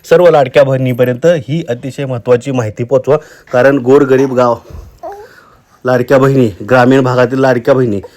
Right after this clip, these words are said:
त्यांच्यापर्यंत खरी आणि चांगली योग्य माहिती जात नाही. आपण तो माहिती देण्याचा प्रयत्न करत आहोत आणि तुम्ही तुमच्या माध्यमातून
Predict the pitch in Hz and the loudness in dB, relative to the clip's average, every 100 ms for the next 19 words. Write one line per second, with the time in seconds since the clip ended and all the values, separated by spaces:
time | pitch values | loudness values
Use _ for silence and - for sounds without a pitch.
0 | _ 131 123 143 135 139 135 - 135 147 | _ -2 2 2 2 2 0 0 2 2
1 | 135 131 135 127 131 135 135 135 120 135 | 2 0 0 0 0 0 2 0 -2 -2
2 | 127 127 139 135 139 135 - 131 143 165 | 0 0 0 -4 -2 -2 -2 -2 -2 -6
3 | - - - 131 127 131 135 127 131 139 | -8 -16 -8 -6 -2 0 0 -2 -2 -2
4 | - 131 127 127 143 139 165 - - - | -2 -2 0 2 0 -2 -10 -20 -12 -2
5 | 151 196 - 151 160 180 151 131 131 127 | 2 2 0 0 0 2 0 0 0 0
6 | 117 131 139 143 | 0 0 0 -2